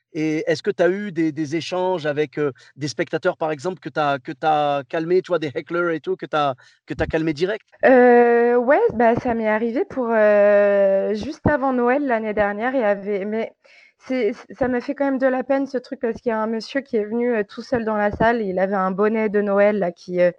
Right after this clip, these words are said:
Speaker 2: qui clignotait et il était complètement bourré. Et en fait, il, il arrêtait pas de parler fort tout le temps, donc ça m'a vite gonflée. On m'avait prévenu avant que je monte sur scène en me disant, « Attention, il y a un gars bourré qui a un bonnet de Noël,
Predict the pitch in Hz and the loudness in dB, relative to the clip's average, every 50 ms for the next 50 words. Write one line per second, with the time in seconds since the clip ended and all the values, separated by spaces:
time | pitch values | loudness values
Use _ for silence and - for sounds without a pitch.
0 | _ _ _ _ _ _ _ _ _ - 165 - - 220 208 202 202 196 196 - | _ _ _ _ _ _ _ _ _ -20 -20 -12 -8 -6 -4 -2 -2 -2 0 0
1 | - 240 247 254 247 208 202 202 196 185 196 - - 240 - 254 240 208 220 240 | 2 2 4 4 2 2 2 0 0 -2 -2 0 -2 -2 -2 -6 -8 -4 -4 -6
2 | 226 - 226 220 220 208 214 220 214 214 208 202 202 _ _ _ _ _ _ _ | -4 -4 -6 -6 -6 -4 -4 -4 -2 -2 -4 -4 -6 _ _ _ _ _ _ _
3 | _ - - 208 202 196 185 185 180 - 262 254 254 - - - 208 202 202 180 | _ -4 0 0 2 2 0 -2 -4 -2 -2 -4 -4 -6 -10 -8 -6 -6 -6 -6
4 | - - 220 202 202 190 185 190 190 - 196 - - 240 233 208 220 208 196 - | -4 -4 -2 0 0 0 0 0 -2 -2 -4 -2 0 -2 0 0 0 -2 0 0
5 | 214 196 208 208 202 190 - 233 214 - - - 214 196 - 240 240 233 - 196 | 0 0 0 -2 -2 -4 -4 -6 -8 -8 -10 -14 -10 -6 -4 -2 -2 -2 -2 -6
6 | 196 - - - 202 196 190 190 185 180 - 202 190 202 202 - - - 254 269 | -6 -4 -4 -4 -4 -2 -2 -4 -4 -6 -10 -10 -8 -8 -8 -4 -2 2 2 2
7 | 254 220 196 190 185 175 185 180 - - 214 190 220 208 202 196 202 196 190 202 | 2 0 -2 -2 -2 -4 -4 -6 -4 -6 -6 -4 -2 -2 -2 -2 -2 -4 -4 -4
8 | 190 185 180 - 185 196 180 220 220 220 196 185 170 - 180 175 170 - 175 160 | -6 -6 -4 -2 -4 -2 0 -2 -2 -2 -4 -8 -4 -2 -2 -2 -2 -4 -10 -12
9 | - - 190 196 185 175 170 170 165 175 160 156 160 160 165 175 180 175 _ - | -6 -4 -2 -2 -2 -4 -6 -6 -4 -4 -4 -4 -4 -4 -2 -2 -4 -4 _ -14
10 | 170 165 165 165 170 165 170 165 160 160 160 165 170 180 190 190 | -14 -10 -8 -6 -6 -6 -6 -8 -6 -6 -2 0 2 2 2 0